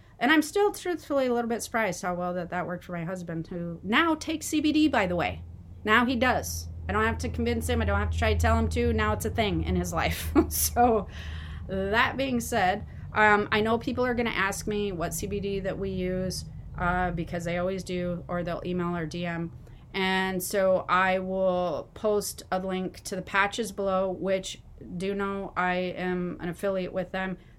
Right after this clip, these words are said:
That's, I just love the patches. Um, they're more expensive than some of the other stuff. Um, what my husband was taking was called F X C B D,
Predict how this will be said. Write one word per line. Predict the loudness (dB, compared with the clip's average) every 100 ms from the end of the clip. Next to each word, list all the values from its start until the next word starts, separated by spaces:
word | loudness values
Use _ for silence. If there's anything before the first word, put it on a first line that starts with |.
| -12 2
That's, | 2 2 -4 -2
I | 0
just | 0 -4
love | 0 0 0
the |
patches. | -4 -2 -2 -4 -6 -8 -14 -18 -16 -6
Um, | 0 2 2 -2
they're | 2 4
more | 4 2
expensive | 0 -4 -8 -4 -4 -2 -2 0 -2 -6
than | -4 -2 -2
some | -2 -4 -4
of | -4
the | -6 -4
other | -2 -2
stuff. | -2 -2 -2 -2 -8 -16 -16 -16 -18 -18 -20 -18 -18 -18 -12 -2
Um, | 0 2 0 -4
what | -2 2 2 2 -2 -16 -18 -14 -4
my | -2
husband | 0 0 0 -2
was | -2
taking | -4 -4 -4
was | -4 -6
called | -2 -2 -2
F | -4 -2
X | -4 -4
C | -6 -6
B | -4 -4
D, | -2 -4 -6